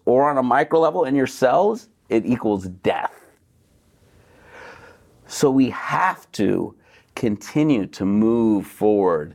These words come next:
I love the, I forget what the little, the, the kids movie is, uh, but the whole theme is like,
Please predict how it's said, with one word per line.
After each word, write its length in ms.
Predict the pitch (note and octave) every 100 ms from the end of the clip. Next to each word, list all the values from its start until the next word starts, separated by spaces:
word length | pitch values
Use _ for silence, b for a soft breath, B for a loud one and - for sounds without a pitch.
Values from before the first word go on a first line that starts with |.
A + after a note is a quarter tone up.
| B B B -
I 80 | A#2+
love 240 | B2+ B2+
the, 180 | B2 F2+
I 80 | -
forget 240 | B2 B2
what 120 | A2
the 220 | A#2 G#2 F#2
little, 280 | A2 G2+ -
the, 220 | G#2 G2 -
the 140 | G2
kids 340 | F#2+ - G#2 G#2
movie 380 | G#2 G2+ F#2 F#2
is, 360 | F2+ F2+ F2+
uh, 320 | C#2+ F2+ F2 - B B
but 80 | A2
the 80 | A2+
whole 160 | A#2+
theme 360 | A2+ A2+ A#2 A2
is 220 | G2+ F#2+
like, 380 | F#2+ F2 F2